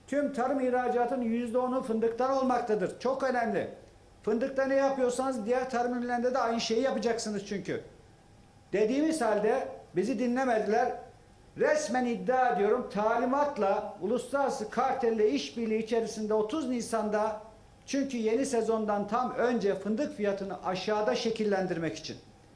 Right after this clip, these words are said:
sezon öncesi fındık fiyatını düşürüp taban fiyatı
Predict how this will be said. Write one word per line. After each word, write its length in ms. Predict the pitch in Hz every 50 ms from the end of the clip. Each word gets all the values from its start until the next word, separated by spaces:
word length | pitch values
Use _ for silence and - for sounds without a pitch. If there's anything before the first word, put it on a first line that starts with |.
| - - - - - -
sezon 360 | - - 214 220 277 294 269
öncesi 400 | 269 262 247 240 240 233 262 254
fındık 380 | - - 214 214 240 269 - -
fiyatını 480 | 220 214 214 214 214 214 220 202 175
düşürüp 420 | 180 180 - - 233 233 247 247 - - - - - - - - - - - -
taban 340 | 165 175 208 277 285 277 190
fiyatı 640 | 190 233 240 233 226 226 233 247 233 220 185 -